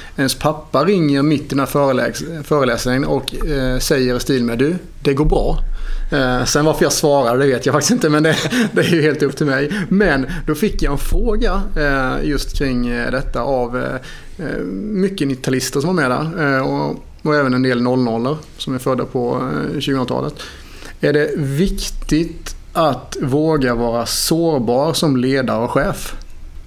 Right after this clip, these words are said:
Den frågan fick jag från, eh, när vi hade det.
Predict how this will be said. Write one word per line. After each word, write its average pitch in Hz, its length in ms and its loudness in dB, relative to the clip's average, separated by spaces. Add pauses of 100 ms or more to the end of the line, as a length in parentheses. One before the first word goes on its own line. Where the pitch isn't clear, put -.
(260)
Den 190 220 2
frågan 170 340 4
fick 127 240 0
jag 135 420 0
från, 120 400 2
eh, 131 340 2 (800)
när 139 120 2
vi 127 100 2
hade 120 200 2
det. 123 160 0